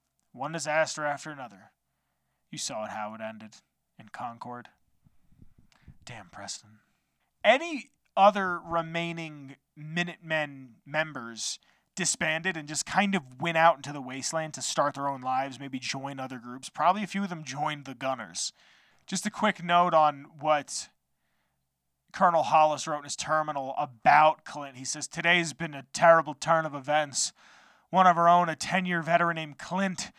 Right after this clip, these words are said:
showed up at the gate, and at first I thought he had come to tell us reinforcements were on their way, but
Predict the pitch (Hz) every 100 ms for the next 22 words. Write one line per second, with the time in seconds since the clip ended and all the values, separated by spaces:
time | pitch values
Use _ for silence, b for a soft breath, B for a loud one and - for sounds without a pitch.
0 | b b - 175 170 160 151 139 165 165
1 | 143 143 - 156 175 190 - 156 190 175
2 | 165 143 175 160 - 170 175 151 160 160
3 | 151 170 185 - 160 - 156 156 151 180
4 | 196 190 170 147 156 151